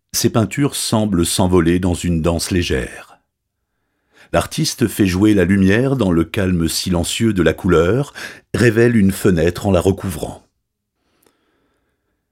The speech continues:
Cet arc dynamique de couleurs modifie le lieu,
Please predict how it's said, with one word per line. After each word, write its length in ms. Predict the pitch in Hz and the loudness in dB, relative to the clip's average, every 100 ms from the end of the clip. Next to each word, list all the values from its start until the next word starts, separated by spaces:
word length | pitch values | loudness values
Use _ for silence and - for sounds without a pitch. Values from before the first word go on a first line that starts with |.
| _ _ _ _ - | _ _ _ _ -4
Cet 280 | - 76 113 | -2 0 0
arc 260 | 135 - | 0 -2
dynamique 540 | 87 85 90 98 123 95 | -2 2 2 2 0 -2
de 100 | 80 | -2
couleurs 540 | - 87 98 135 123 | -2 0 2 2 2
modifie 500 | 113 104 117 - 127 | 2 2 -2 -4 -2
le 140 | 113 | 2
lieu, 400 | 107 92 76 - | 2 2 -2 -2